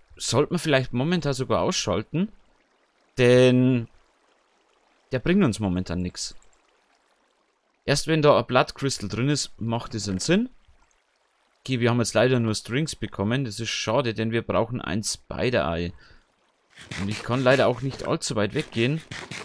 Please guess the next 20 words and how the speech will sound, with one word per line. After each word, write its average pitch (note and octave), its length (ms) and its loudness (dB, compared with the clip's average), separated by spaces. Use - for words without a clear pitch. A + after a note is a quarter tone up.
Deswegen A2+ 400 -2
würde A#2 160 4
ich A2 80 -2
sagen, G#2+ 340 2
ich G#2+ 300 -8
muss C#3 240 0
fast - 240 0
noch D3+ 60 -2
mal C#3 100 0
kurz - 240 -2
ein A2+ 40 -8
bisschen C3 200 -2
laufen A#2+ 280 4
lassen, A2 300 0
bis G#2 100 -8
wir A2 100 -2
das G2+ 160 -4
erste - 220 -4
Spinnenauge C3 600 -2
bekommen. A#2 460 -2